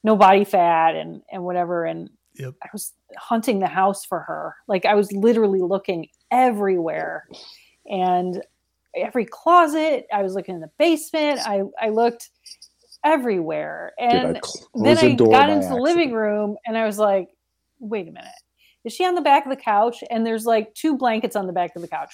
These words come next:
Speaker 1: One is, like, a black blanket and one is a black and white blanket. And I actually went over to the black blanket and patted the blanket looking, is she under the blanket? And she's laying there on the black and white blanket the entire time.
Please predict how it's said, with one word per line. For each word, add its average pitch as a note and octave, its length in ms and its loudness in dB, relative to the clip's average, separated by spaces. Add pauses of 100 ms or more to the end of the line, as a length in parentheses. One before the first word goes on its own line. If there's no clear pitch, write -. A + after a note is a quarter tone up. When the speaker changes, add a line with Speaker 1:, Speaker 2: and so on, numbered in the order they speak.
Speaker 1:
One A3+ 160 -2
is, D4 140 -2
like, B3 140 -2
a G#3+ 40 -4
black F#3 480 -2
blanket A#3 480 -2 (840)
and G3+ 200 -2
one G#3+ 200 0
is G#3+ 140 -4
a G3+ 60 -4
black F#3 240 -4
and F3+ 80 -10
white F#3+ 200 -6
blanket. - 460 -14 (140)
And A3 100 -6
I C4 100 2
actually E4+ 280 0
went C4+ 320 0
over C4+ 240 0
to A#3 40 -8
the A3+ 80 -4
black A3 320 0
blanket E3+ 460 -8
and G3 220 -10
patted C4+ 480 0
the G3+ 80 -2
blanket A3 520 -6
looking, G3 480 -4 (120)
is A3 180 -6
she G#3+ 120 -6
under E3 220 -8
the A#3+ 80 -6
blanket? E4 520 0 (340)
And B3+ 100 -2
she's C#4+ 200 -2
laying D#4+ 500 2
there C4+ 340 4
on A3+ 160 -2
the A3 60 -6
black G#3+ 260 0
and A3 60 -6
white G3 160 -4
blanket G3 300 -4
the F#3 80 -6
entire E3+ 320 -10
time. - 160 -18